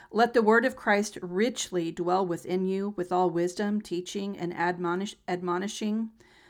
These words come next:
admonishing, excuse me, admonishing one another with psalms and hymns and spiritual songs, singing with thankfulness in your hearts to God. And whatever you do,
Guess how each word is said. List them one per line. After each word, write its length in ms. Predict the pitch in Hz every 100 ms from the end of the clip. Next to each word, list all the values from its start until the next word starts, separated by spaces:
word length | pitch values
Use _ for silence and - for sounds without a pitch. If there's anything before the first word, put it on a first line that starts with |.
| _ _ _ _ _ _ _ -
admonishing, 560 | 180 196 208 220 226 196
excuse 360 | - 220 180
me, 140 | 185 175
admonishing 640 | 180 208 214 220 226 196
one 120 | 196
another 380 | 190 180 190 190
with 160 | 180
psalms 500 | - 196 180 185 208 -
and 200 | 180 180
hymns 540 | 190 175 170 170 -
and 220 | - 175
spiritual 580 | - - 208 285 - 170
songs, 640 | - 165 160 180 220 - _ _ _
singing 680 | - - 208 233 262 262 254
with 140 | 262
thankfulness 720 | - 185 175 180 175 170 -
in 160 | 175 180
your 140 | 208
hearts 360 | 190 165 - -
to 100 | 180
God. 400 | 170 165 170 -
And 220 | 196 214 214
whatever 680 | 214 214 - 277 349 302
you 240 | 208 175 170
do, 460 | 165 165 160 -